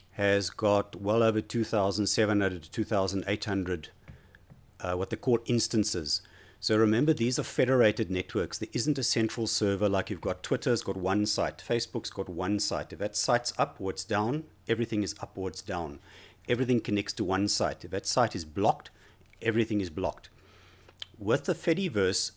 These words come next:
it's a number of separate instances or servers, uh,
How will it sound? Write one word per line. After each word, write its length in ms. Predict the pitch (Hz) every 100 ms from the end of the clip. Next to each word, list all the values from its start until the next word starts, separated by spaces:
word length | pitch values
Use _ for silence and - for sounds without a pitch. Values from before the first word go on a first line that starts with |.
| - -
it's 180 | - 113
a 40 |
number 440 | 98 104 135 151
of 100 | 135
separate 380 | - 135 - - -
instances 720 | 127 120 123 110 101 87 -
or 80 | 95
servers, 720 | - - 117 104 78 - - - - - - - -
uh, 180 | 90